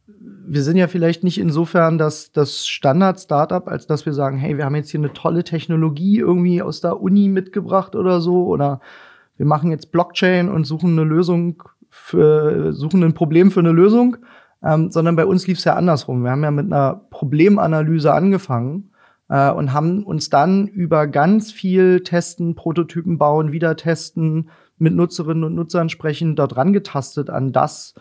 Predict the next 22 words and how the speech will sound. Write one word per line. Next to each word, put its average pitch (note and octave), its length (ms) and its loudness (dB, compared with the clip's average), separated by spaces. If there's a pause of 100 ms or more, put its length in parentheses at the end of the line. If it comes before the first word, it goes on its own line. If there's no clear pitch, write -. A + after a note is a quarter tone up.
(360)
was C3+ 200 -2
wir D3 160 0
heute D3+ 240 -2
machen. D3 500 -4 (760)
Und D3 140 2
da E3+ 100 4
ist F#3+ 120 0
es F3+ 60 -2
natürlich D#3 380 -2
schon D#3+ 200 -2
total D#3+ 420 -4
befriedigend, D3 800 -6 (100)
wenn C#3 260 0
man C3 220 0
merkt, B2 500 -2 (160)
dass B2+ 200 -2
die C#3+ 100 -6
Leute B2+ 280 -4
sagen, A2+ 280 -4
„Ja, G2 260 -8 (760)
genau A#2+ 380 2
so, B2+ 400 -6